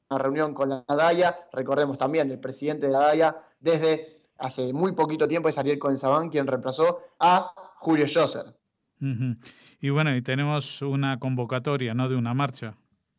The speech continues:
Speaker 1: Eh, así es, se cumple un año de, de la marcha que se realizó el dieciocho de febrero de dos mil quince, la cual, eh, se convocó a un acto por la verdad, la verdad, la memoria y la justicia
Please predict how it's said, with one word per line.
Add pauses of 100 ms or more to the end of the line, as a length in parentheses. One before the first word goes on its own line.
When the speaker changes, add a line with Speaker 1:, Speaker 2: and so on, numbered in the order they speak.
Speaker 1:
Eh,
así
es,
se
cumple
un
año
de,
de
la
marcha
que
se
realizó
el
dieciocho
de
febrero (280)
de
dos
mil
quince,
la
cual, (160)
eh,
se
convocó
a
un
acto
por
la
verdad, (300)
la
verdad,
la
memoria
y
la
justicia